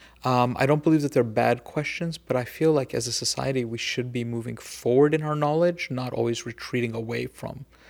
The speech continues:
knowledge. Unfortunately, it feels like the last decade at least, we've just been running away from learning about the world,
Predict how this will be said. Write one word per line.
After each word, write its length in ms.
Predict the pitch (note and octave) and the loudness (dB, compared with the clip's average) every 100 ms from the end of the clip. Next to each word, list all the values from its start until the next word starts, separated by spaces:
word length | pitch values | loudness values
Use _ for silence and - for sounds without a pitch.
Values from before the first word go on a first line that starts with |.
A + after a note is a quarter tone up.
| - - _ - | -20 -20 _ -2
knowledge. 380 | A#2+ A2 G#2+ A#2 | 2 4 2 -6
Unfortunately, 420 | A#2 D3 - B2+ | -2 0 0 -2
it 100 | - | 0
feels 240 | B2 A2+ | 0 2
like 140 | A2+ - | -2 -6
the 80 | |
last 380 | A2+ A#2 A#2+ - | -4 -2 -4 -6
decade 340 | A2+ A2+ A2+ A2 | -8 -4 -4 -4
at 100 | - | -4
least, 360 | A2+ A2 - | -4 -4 -8
we've 100 | A2 | -12
just 220 | - - | -10 -12
been 120 | A#2+ A2+ | -8 -4
running 220 | A2+ A2 | -4 -2
away 320 | - A#2 A#2 | -2 -2 -4
from 260 | - A#2+ A2+ | -8 -10 -6
learning 300 | A2 A2+ - | -4 -6 -8
about 280 | C3+ - | -10 -10
the 60 | - | -8
world, 400 | A#2 - - | -6 -6 -8